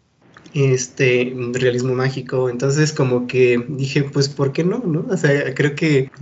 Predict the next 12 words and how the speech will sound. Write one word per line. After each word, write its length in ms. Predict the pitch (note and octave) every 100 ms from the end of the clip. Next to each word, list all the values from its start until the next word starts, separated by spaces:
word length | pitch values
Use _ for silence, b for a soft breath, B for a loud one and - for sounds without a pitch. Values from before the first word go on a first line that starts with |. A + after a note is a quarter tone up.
| E3
es 180 | C#3+
una 180 | D#3+ D3
buena 200 | C#3+ C#3+
idea 180 | C#3+ D3
como 220 | D3 B2+
empezar 400 | A#2 A2+ - B2
a, 260 | B2+ B2+ A#2+
a 80 | A2
encontrar 640 | G#2+ A2+ A2 - A#2+ A#2+
como 220 | C3 B2
autores 640 | A#2+ - C#3+ C#3 C#3 C#3+ -
y, 460 | A2+ A2 G#2+ G2